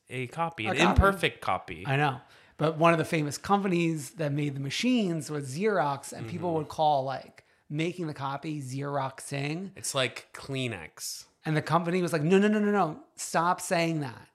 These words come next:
Speaker 2: 'Cause then we're, like, we're gonna lose our name."
Speaker 1: Oh.
Speaker 2: Yeah.
Speaker 1: I didn't know that.
Speaker 2: That's, like, the whole point. Like, you can't, like, make it become, like, a ubiquitous term that means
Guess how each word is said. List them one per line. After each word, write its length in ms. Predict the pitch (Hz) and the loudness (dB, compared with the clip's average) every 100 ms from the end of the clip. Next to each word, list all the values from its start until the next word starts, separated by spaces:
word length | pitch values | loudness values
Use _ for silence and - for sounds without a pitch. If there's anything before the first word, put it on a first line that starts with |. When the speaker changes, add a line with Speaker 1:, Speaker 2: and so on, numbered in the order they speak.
| - | -8
Speaker 2:
'Cause 140 | 165 | -4
then 180 | 156 160 | 0 0
we're, 180 | 160 185 | 0 0
like, 160 | 165 | 0
we're 140 | 147 156 | 0 0
gonna 120 | 156 | 0
lose 260 | 151 151 147 | 0 0 0
our 160 | 147 | 0
name." 540 | 147 147 143 135 - 165 _ _ - | -2 -4 -6 -12 -18 -20 _ _ -12
Speaker 1:
Oh. 640 | 107 107 113 110 98 90 87 92 - _ _ _ _ _ _ _ _ _ - | -8 -6 -6 -8 -10 -14 -18 -20 -20 _ _ _ _ _ _ _ _ _ -10
Speaker 2:
Yeah. 240 | 110 104 - - | -8 -8 -10 -8
Speaker 1:
I 60 | |
didn't 160 | 127 127 | -6 -4
know 140 | 113 | -4
that. 320 | 110 131 90 - _ _ _ _ | -4 -4 -6 -12 _ _ _ _
Speaker 2:
That's, 220 | 151 151 | 0 2
like, 120 | 170 | 0
the 80 | 143 | 0
whole 100 | 139 | 0
point. 380 | - 160 147 - | 0 -2 -2 -2
Like, 120 | 160 | -2
you 100 | 147 | -2
can't, 300 | 147 170 175 165 | -2 -2 -2 -2
like, 300 | 151 147 - _ _ | -4 -4 -14 _ _
make 240 | 156 156 190 | -2 -2 -2
it 100 | 160 | -6
become, 300 | 147 151 147 | -2 -2 0
like, 160 | 143 | -2
a 60 | 143 | -2
ubiquitous 920 | 143 139 147 151 143 139 - - - _ - | -2 -2 -4 -4 -4 -4 -8 -12 -14 _ -16
term 360 | - 165 156 147 | -6 -4 -2 -2
that 160 | 143 | -4
means 720 | 160 151 143 143 139 123 - | -4 -2 -2 -4 -6 -8 -12